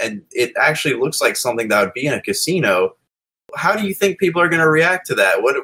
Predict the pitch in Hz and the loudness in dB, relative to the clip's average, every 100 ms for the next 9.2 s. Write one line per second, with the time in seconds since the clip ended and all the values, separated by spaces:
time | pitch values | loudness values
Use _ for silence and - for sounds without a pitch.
0 | - 185 185 - 170 220 202 175 - - | -6 -6 -6 -2 -2 -2 0 0 0 0
1 | 202 180 143 - 107 101 85 - 85 - | 0 0 -2 0 -2 -2 -6 -2 -4 -4
2 | - 95 127 131 160 - 143 - - _ | -8 -8 -8 -4 -4 0 -2 -2 -8 _
3 | _ _ _ - 143 - - - 185 196 | _ _ _ -2 0 0 0 4 6 8
4 | 196 170 - - 156 170 160 117 107 - | 8 6 2 -2 2 4 2 0 -6 -10
5 | 127 120 120 117 127 135 180 180 165 143 | -8 -6 -2 0 0 -2 -4 -2 0 0
6 | 123 127 - 151 131 135 139 110 - 135 | 2 0 0 -2 0 0 0 -2 -2 -2
7 | 135 117 117 202 196 180 190 175 - 101 | 0 0 0 0 -2 -2 -2 -2 -4 -2
8 | 95 85 - 90 110 113 117 131 143 147 | 0 0 -2 -2 0 2 2 2 2 0
9 | 135 | -2